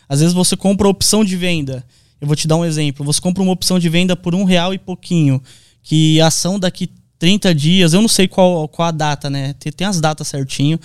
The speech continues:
Daqui trinta dias a ação vai bater tantos reais. Se a ação for subindo, for, for subindo mesmo, você ganha na diferença de, da compra ou da venda. Depende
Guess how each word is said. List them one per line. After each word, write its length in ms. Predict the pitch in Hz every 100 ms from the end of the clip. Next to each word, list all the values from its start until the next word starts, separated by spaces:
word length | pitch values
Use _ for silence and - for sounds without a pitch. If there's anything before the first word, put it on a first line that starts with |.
| - - _
Daqui 220 | 147 -
trinta 480 | 165 - 220 247 190
dias 340 | 151 165 196 185
a 80 |
ação 380 | 170 - 165 170
vai 140 | 165 165
bater 520 | 160 - 165 175 175 - -
tantos 340 | 180 208 196
reais. 540 | 160 170 143 131 - - - - -
Se 200 | - 226
a 40 |
ação 260 | 262 247 226
for 140 | 226
subindo, 680 | - 202 170 208 170 151 147 - _
for, 340 | - 185 180 160
for 200 | - 185
subindo 400 | - 175 175 151
mesmo, 240 | 202 190
você 180 | 160 175
ganha 180 | 175 202
na 100 | 202
diferença 500 | - 208 175 190 175
de, 80 | 160
da 140 | 170
compra 340 | - 180 208
ou 40 | 208
da 100 | 202
venda. 280 | 160 151 135
Depende 480 | 131 147 151 151